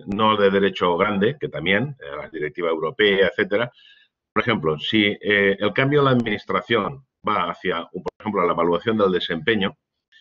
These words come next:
los factores de evaluación de desempeño y para la carrera profesional deben entrar también los objetivos de cumplimiento,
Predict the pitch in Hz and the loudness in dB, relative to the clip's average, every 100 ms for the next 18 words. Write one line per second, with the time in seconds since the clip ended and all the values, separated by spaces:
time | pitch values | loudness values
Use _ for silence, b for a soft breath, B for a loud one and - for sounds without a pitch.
0 | b b _ 98 95 98 - 131 135 127 | b b _ -2 0 0 2 2 4 4
1 | 117 107 104 117 113 101 - 95 90 113 | 2 2 0 0 0 -2 0 -2 0 0
2 | 101 85 87 82 82 95 101 101 - 98 | 0 0 -2 -2 -4 -6 -6 -8 -8 -6
3 | 98 95 113 127 _ _ _ 107 127 123 | -4 -2 -4 -8 _ _ _ 0 2 2
4 | 120 117 120 117 120 117 - - 92 98 | 2 0 0 0 0 0 -2 -4 -4 0
5 | 104 113 101 92 85 85 92 87 95 117 | 0 0 -2 -2 -4 -2 -2 -2 -4 -6